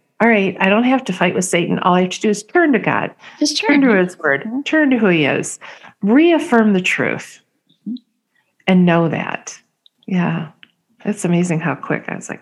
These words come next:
Speaker 1: "Oh, no." So, by the way,
Speaker 2: <laughs>
Speaker 1: yeah, for anyone who's afraid, like, "Am I his? Am I not his?" If you're not sure,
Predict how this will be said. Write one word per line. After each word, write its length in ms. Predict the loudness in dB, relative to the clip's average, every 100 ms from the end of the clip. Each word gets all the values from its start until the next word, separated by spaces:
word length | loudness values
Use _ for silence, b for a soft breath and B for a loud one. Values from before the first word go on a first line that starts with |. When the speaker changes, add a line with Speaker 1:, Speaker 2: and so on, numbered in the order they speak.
| -4
Speaker 1:
"Oh, 80 | -2
no." 420 | 0 0 -4 B B B B B
So, 220 | 0 2 4
by 140 | 4 4
the 100 | 4
way, 200 | 4 2
Speaker 2:
<laughs> 160 | 2
Speaker 1:
yeah, 320 | 0 2 0 B B
for 100 | 2
anyone 300 | 4 4 4
who's 280 | 4 2 2
afraid, 280 | 0 2 2
like, 200 | 0 -2
"Am 160 | -4 0
I 140 | 0
his? 460 | 2 2 0 -2 -6
Am 120 | -2 0
I 80 |
not 240 | 0 0 0
his?" 260 | -2 -2
If 160 | -2 0
you're 80 | 2
not 220 | 2 2
sure, 360 | 0 0 0